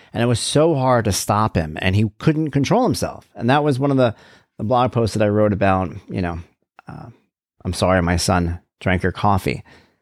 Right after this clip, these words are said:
And I told the story about how all he wanted to do was grab a pancake and eat it. And I tried to stop him, and he jumped in the air and shoved the pancake in his mouth, and he fell to the ground crying with the pancake. It was awful. It was a terrible scene. Uh, and of course, all the, the comments from people, "No,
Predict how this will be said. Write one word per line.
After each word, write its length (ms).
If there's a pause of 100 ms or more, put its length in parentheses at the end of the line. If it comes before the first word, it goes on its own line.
(100)
And 120
I 40
told 200
the 60
story 340
about 240
how 160
all 240
he 60
wanted 180
to 60
do 80
was 120
grab 240
a 60
pancake 400
and 140
eat 180
it. 180 (540)
And 80
I 40
tried 280
to 80
stop 340
him, 80
and 100
he 60
jumped 420
in 80
the 80
air 140
and 80
shoved 320
the 60
pancake 420
in 80
his 120
mouth, 340
and 100
he 40
fell 260
to 80
the 80
ground 260
crying 460
with 100
the 60
pancake. 400
It 100
was 180
awful. 360
It 60
was 60
a 40
terrible 320
scene. 320 (640)
Uh, 260
and 140
of 80
course, 320
all 120
the, 200 (1120)
the 80
comments 400
from 80
people, 260
"No, 240